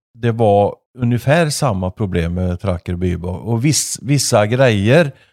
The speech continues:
på Bibark kunde funka ibland och vissa grejer på Tracker kunde vara ibland. Sen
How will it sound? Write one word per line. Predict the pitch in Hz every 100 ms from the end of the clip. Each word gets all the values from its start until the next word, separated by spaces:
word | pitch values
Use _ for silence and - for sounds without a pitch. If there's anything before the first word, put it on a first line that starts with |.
| _ _
på | 170
Bibark | 143 110 92 101 -
kunde | 107 107
funka | 123 107 95 101
ibland | 98 123 180 175
och | 143
vissa | 139 - 127 120 120
grejer | 131 117 104
på | 101 110
Tracker | 110 92 92
kunde | 87 95
vara | 95 92 87 90 76 82
ibland. | 95 90 82 85 _ - _ _
Sen | 143 175 175